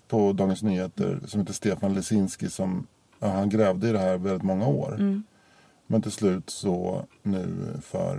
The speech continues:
Speaker 1: eh, ungefär två månader sedan
Speaker 2: Mm.
Speaker 1: så fick Kaj Linna resning och, eh, friades i Högsta domstolen. Och då så är ju, eh,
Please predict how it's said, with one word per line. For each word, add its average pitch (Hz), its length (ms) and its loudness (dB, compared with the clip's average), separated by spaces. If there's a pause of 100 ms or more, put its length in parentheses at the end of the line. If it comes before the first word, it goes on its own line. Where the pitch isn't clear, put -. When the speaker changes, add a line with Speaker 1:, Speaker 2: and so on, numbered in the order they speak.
Speaker 1:
eh, 50 360 -8 (260)
ungefär - 380 -8 (360)
två 107 160 2
månader 110 400 4
sedan 107 280 -4 (100)
Speaker 2:
Mm. 202 220 -4 (220)
Speaker 1:
så - 120 -6
fick - 440 -4 (200)
Kaj 107 200 0
Linna 90 280 -2
resning 92 480 -8 (920)
och, - 440 -4
eh, 90 560 -2 (800)
friades 113 800 -2
i 104 140 -2
Högsta 104 320 -6
domstolen. 95 640 -4 (540)
Och 101 120 -2
då 95 220 0
så 104 180 0
är 98 40 4
ju, 92 320 0 (240)
eh, 87 400 -6